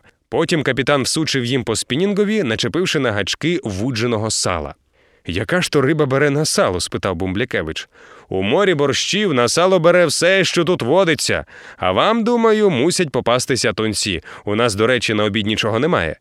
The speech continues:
«Свіжий борщ! Свіжий борщ!» — дуже вчасно сповістив штурман і поставив біля них два відра борщу. Бумблякевич з охотою вижльокав два горнятка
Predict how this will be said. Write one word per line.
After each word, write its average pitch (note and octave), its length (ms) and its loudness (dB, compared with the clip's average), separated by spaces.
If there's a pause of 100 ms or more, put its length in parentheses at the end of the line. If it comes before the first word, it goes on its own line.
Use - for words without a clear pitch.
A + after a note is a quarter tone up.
(480)
«Свіжий A#3+ 600 2
борщ! A#3+ 720 6
Свіжий B3 520 2
борщ!» — C#4 800 6 (180)
дуже C3+ 260 2
вчасно C#3+ 380 2
сповістив B2 520 -2
штурман G3 500 2 (200)
і A2+ 80 0
поставив F#3+ 520 0
біля F3 220 2
них D#3 240 0
два G2+ 240 2
відра A2 320 2
борщу. F#2 480 -4 (360)
Бумблякевич C3 680 0
з A2 140 -2
охотою G3 560 0
вижльокав D3+ 640 0
два B2+ 160 2
горнятка A#2 640 0